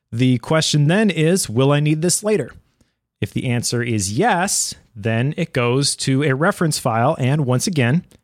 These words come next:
you archive the message. Now, why send it to a reference file?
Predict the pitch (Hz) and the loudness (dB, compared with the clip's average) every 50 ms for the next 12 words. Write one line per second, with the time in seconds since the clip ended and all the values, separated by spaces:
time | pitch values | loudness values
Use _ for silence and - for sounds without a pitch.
0 | _ _ - 123 143 147 - - 127 139 147 - - 139 131 131 123 123 123 123 | _ _ -4 -2 -2 -2 0 0 0 0 -2 -2 -2 0 0 0 0 0 0 0
1 | 117 110 - - - - - - - - _ _ _ _ _ _ _ _ _ _ | 0 -2 -4 -6 -10 -12 -14 -14 -16 -20 _ _ _ _ _ _ _ _ _ _
2 | _ _ _ - - 131 135 135 135 131 113 - - - - - _ _ _ _ | _ _ _ -6 -2 0 2 2 2 2 0 -4 -8 -20 -20 -20 _ _ _ _
3 | _ - 113 113 143 165 196 214 208 - - 190 190 185 180 - 190 175 156 160 | _ -6 -2 0 2 2 2 2 0 2 2 2 2 2 2 2 0 2 2 2
4 | 160 147 - 147 135 - - - 131 123 127 127 123 127 123 - | 0 0 0 0 -2 0 0 0 2 2 4 2 2 0 -2 -4